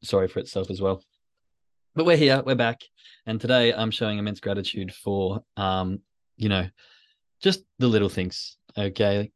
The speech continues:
The, the ability to, um, the ability to be present and active and to go for walks and all those kind of things, you know, having this back injury has made me realize how much I take those things for granted.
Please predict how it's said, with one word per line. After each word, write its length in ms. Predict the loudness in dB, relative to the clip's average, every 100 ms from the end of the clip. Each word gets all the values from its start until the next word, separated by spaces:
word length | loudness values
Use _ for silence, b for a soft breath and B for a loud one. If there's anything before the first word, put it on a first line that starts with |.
| 0
The, 360 | 2 4 0 -4 _ -4
the 140 | -2
ability 400 | 2 4 4 0
to, 380 | -4 -6 -6 -8 _ _ _ _ _ _ _ _ _ _ _ _ _
um, 600 | -2 2 2 2 0 -4 -12 _ _ _ _ _ _ _ _ _ _ _ _ -20 -20 0
the 80 | 4
ability 340 | 4 4 2
to 260 | 2 -2 -2 _ _ -10
be 240 | -4 -4 -4 _ _ 0
present 340 | 2 4 0
and 140 | 0
active 440 | -2 -2 -2 -2 -2
and 380 | -6 -4 -4 -8 B B B _
to 180 | 0 2
go 180 | 4 4
for 120 | 2
walks 480 | 4 4 4 -6 -8
and 100 | -2
all 120 | 2
those 140 | 2 4
kind 140 | 0
of 80 | 2
things, 280 | 0 -2 -6 -14 _
you 80 | -4
know, 160 | -2 -2
having 220 | 0 0
this 100 | 2
back 200 | 2 0
injury 220 | 0 -2 -2
has 100 | -2
made 120 | -2
me 80 | 2
realize 420 | 2 4 2 0
how 100 | -2
much 200 | -2 -4
I 40 |
take 180 | -2 -2
those 120 | -2
things 140 | -8 -6
for 80 |
granted. 340 | -4 -2 -4